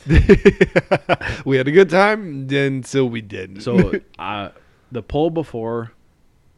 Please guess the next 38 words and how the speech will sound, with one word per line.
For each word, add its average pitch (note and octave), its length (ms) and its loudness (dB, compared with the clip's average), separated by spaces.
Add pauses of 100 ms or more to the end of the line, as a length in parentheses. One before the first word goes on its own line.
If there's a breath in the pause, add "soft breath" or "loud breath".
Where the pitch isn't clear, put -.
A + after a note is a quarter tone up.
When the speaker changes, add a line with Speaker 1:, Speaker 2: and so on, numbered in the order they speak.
(120)
Speaker 2:
um, E2 520 -14 (840)
right G#2 280 -6
about A2+ 400 -8
se-, - 920 -18
right, G#2+ 320 -10
just D#3 200 -12
before C3+ 260 -10
seven A#2 260 -12
thousand G#2 200 -12
R F#2+ 60 -14
P G2+ 120 -12
Ms, F#2 100 -16
we G2 100 -14
had G#2 120 -10
a F#2+ 40 -8
little A#2 320 -10
bit A2+ 140 -6
of - 80 -10
breakup. G2+ 420 -10 (440)
Speaker 1:
Okay. G#2 100 -12
Speaker 2:
And G2+ 160 -12
I F#2+ 80 -12
had F#2 80 -12
asked F#2+ 320 -14
the F2+ 140 -14
owner F#2 260 -14
of E2+ 60 -14
the F2 60 -16
car. G#2+ 220 -12
He G2+ 100 -14
said F#2+ 140 -18
he F2 60 -16
gapped D#2+ 260 -16
the D#2+ 60 -20
spark - 260 -20
plugs D2 180 -18
to D2+ 120 -20
twenty-five, F2+ 680 -16